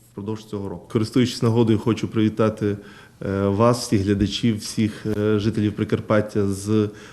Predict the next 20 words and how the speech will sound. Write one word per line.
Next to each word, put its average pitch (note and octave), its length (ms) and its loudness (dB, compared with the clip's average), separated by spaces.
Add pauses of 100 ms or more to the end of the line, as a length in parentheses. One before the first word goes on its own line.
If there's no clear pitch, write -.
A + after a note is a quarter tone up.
прийдешнім, G#2 640 2
е, G#2+ 100 4
Новим G#2+ 300 6
роком, A2+ 320 2
з G2+ 400 0 (320)
різдвяними A2+ 540 2
святами, G#2 480 -2 (400)
побажати G#2+ 460 2
вам G#2 280 2
в - 120 -14
першу G#2+ 260 2
чергу G#2 300 0
мира, A#2 380 4 (400)
злагоди, A2 540 2 (140)
тепла, A2 540 2
здоров'я A2 400 6
вам A#2 280 4
і G#2 60 0
вашим G#2+ 380 2
родинам G#2+ 440 0